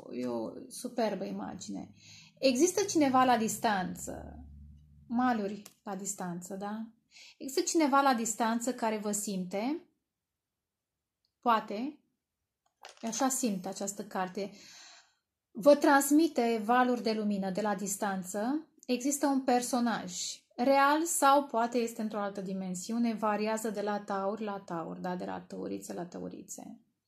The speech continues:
Este o persoană la distanță, conectată la emoțiile sale, nu ca acești tauri care nu sunt conectați și care trebuie să învețe să se vindece emoțional, da? Și care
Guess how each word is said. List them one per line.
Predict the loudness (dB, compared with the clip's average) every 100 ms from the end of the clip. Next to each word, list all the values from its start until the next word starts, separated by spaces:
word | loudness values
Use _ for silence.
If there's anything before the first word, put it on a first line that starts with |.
| _ _ _ _ _ _ _
Este | -10 -6 -6
o |
persoană | -6 -4 -2 -2
la | -2
distanță, | -4 -6 -4 -6 -6 -8 -8 -8 -12 _ _ _ _ _ _ _ _ -20 -20 _ -4
conectată | -2 -2 -2 -2 0
la | 0
emoțiile | 0 -2 -4 -4 -4 -4 -6 -4 -4
sale, | -4 0 0 2 0 0
nu | 0 0 -2
ca | 0 2 0
acești | -4 -6 -6 -4
tauri | -2 -2 -2
care | -4 -4
nu | -4
sunt | -4 -6 -6
conectați | -6 -8 -8 -8 -6 -8
și |
care | -8 -6 -4
trebuie | -2 -2 -2
să | -4
învețe | -4 -6 -6
să | -6
se | -6 -6
vindece | -6 -8 -8 -10 -8
emoțional, | -8 -8 -8 -8 -6 -6 -8 -10 _ _ _ _ _ _ _ _ _ _ -14
da? | -10 -10 -12 _ _ _ _ _ _ _ _ _ -12 -12 _
Și | -6 -4 0
care | 4 4 4 2 0 -4